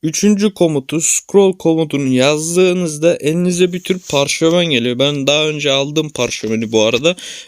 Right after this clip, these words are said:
Ve parşömeni elinizden atamıyorsunuz.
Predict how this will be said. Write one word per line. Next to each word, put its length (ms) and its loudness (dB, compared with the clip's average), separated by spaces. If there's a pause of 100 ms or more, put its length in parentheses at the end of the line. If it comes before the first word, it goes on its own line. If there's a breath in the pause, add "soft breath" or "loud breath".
Ve 180 2
parşömeni 840 -2
elinizden 580 -2
atamıyorsunuz. 880 -2